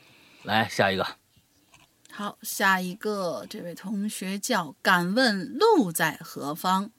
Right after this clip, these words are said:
Speaker 2: 是
Speaker 1: 嗯。
Speaker 2: 那个小鹿斑比的那个鹿。
Speaker 1: 嗯。
Speaker 2: “二位主播好呀，话不多说，我来讲讲我小时候家乡的几件传说吧。我的家乡是在陕西省的富平县。”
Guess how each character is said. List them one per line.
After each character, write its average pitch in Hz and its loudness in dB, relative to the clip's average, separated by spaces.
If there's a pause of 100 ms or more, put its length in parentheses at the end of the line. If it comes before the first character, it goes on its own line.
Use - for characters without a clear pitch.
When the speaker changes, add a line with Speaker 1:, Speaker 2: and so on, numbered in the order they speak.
(140)
Speaker 2:
是 180 -10
Speaker 1:
嗯。 - -4 (540)
Speaker 2:
那 180 -8
个 - -10
小 - -6
鹿 208 -4
斑 277 0
比 262 -4
的 - -8
那 190 -6
个 156 -10
鹿。 226 -6 (680)
Speaker 1:
嗯。 165 -12 (100)
Speaker 2:
“二 320 6
位 294 6
主 175 -6
播 185 -2
好 202 -2
呀， 202 4
话 180 -4
不 - -10
多 220 0
说， 302 0
我 117 -4
来 190 0
讲 196 0
讲 185 0
我 190 4
小 190 2
时 196 -2
候 185 -2
家 190 4
乡 185 0
的 180 -2
几 165 -6
件 160 -4
传 175 -4
说 254 -4
吧。 - -4 (720)
我 - -10
的 - -16
家 233 -2
乡 277 6 (160)
是 - -10
在 160 -4 (400)
陕 - 2
西 330 0
省 - -2
的 - -14
富 403 0
平 - -12
县。” - -8